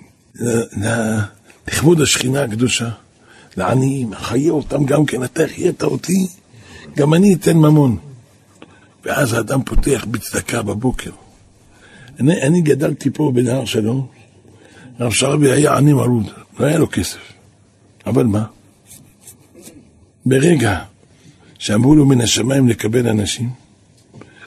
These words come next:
כל מה שהיה מוציא מהפה שלו ככה היה נהיה. ממש. כל הם היו עומדים פה בתור איזה מאה איש. כל מה שהיה מברך זה ככה היה נהיה, אני לא אומר לכם סתם.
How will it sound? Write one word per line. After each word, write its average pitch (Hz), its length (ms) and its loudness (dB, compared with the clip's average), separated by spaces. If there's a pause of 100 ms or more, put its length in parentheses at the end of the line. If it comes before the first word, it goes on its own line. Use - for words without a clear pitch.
(140)
כל 180 120 0
מה 185 140 4
שהיה 165 220 2
מוציא 165 320 2
מהפה 139 280 0
שלו - 260 0
ככה 131 220 -6
היה 131 140 -2
נהיה. 110 220 -4 (580)
ממש. - 560 -4 (920)
כל 170 180 2
הם 165 100 4
היו 160 140 4
עומדים 151 260 2
פה 147 120 0
בתור 143 380 0
איזה 127 200 2
מאה 139 280 -2
איש. - 360 -10 (1400)
כל 196 160 2
מה 226 140 6
שהיה 202 280 4
מברך 196 460 4
זה 160 100 2
ככה 190 260 0
היה 180 120 2
נהיה, 131 160 0
אני 135 140 0
לא 160 100 -2
אומר 208 180 0
לכם 127 260 0
סתם. - 220 -10